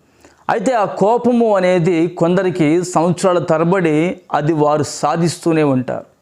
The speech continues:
కొన్ని ఏండ్లు ఆ కోపం అనేది వారు పోగొట్టుకోరండి. కోపం పోయి వారు ప్రేమ కలిగి ఎప్పుడు నడుచుకొనరు.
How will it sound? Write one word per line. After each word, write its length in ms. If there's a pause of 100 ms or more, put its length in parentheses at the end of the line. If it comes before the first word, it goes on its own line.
కొన్ని 220
ఏండ్లు 840 (340)
ఆ 100
కోపం 500
అనేది 200
వారు 380 (220)
పోగొట్టుకోరండి. 840 (680)
కోపం 400
పోయి 300
వారు 200
ప్రేమ 440
కలిగి 240
ఎప్పుడు 320
నడుచుకొనరు. 1000